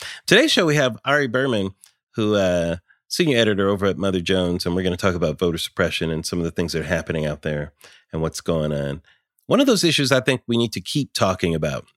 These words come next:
You know, I'm, talking about it very quickly isn't enough. Voter suppression is one of the things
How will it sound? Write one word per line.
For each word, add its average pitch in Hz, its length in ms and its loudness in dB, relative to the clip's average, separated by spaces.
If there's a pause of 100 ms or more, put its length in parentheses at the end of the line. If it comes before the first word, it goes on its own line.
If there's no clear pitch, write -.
(120)
You 107 120 2
know, 90 120 4
I'm, 107 340 2 (420)
talking 165 320 4
about 135 280 4
it 120 120 -4
very 117 160 0
quickly 104 360 -4
isn't 95 200 0
enough. 85 280 0 (120)
Voter 135 180 2
suppression 117 440 0
is 92 80 -2
one 101 100 2
of 95 80 2
the 90 80 -2
things 87 380 0